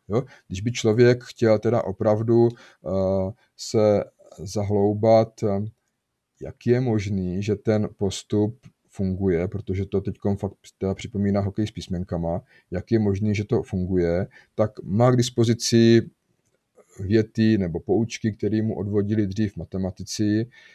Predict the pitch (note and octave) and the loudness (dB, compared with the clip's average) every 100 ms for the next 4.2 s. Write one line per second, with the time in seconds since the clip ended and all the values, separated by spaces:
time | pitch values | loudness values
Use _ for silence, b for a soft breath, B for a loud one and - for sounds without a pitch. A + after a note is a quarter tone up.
0 | B _ - F#2 G2 G2+ G#2 A2+ A#2 A2+ | B _ -4 0 0 0 0 0 0 -2
1 | - A2 G#2+ - G2+ G2 G#2 G2+ G2 G2 | 0 0 0 -2 -4 0 0 2 0 0
2 | F#2+ F#2+ F#2+ F2+ G2 F2+ F2 F#2 F2 - | 0 0 0 -2 -6 -6 -6 -6 -10 -12
3 | - D2+ F2 - A2 - b b F2 G#2 | -16 -16 -16 -4 -4 -4 b b -8 -4
4 | A2+ | -2